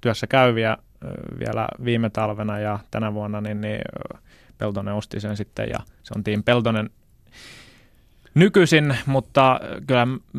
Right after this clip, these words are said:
mielellään niinku teen kilpahiihteen kanssa yhteistyötä siinä, että pysyy itse ajan hermolla, ja sitten varsinkin näissä kuntoilijoissa, niin tää pitkän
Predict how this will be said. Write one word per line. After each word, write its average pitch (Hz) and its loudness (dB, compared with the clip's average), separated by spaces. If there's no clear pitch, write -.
mielellään 135 0
niinku 131 -2
teen 127 -2
kilpahiihteen 123 0
kanssa 120 -4
yhteistyötä 120 -4
siinä, 117 -2
että 113 -2
pysyy 113 0
itse 120 -2
ajan 123 6
hermolla, 113 4
ja 104 2
sitten - -8
varsinkin 113 -2
näissä 113 -2
kuntoilijoissa, 110 -2
niin 104 -4
tää 107 -2
pitkän 110 -2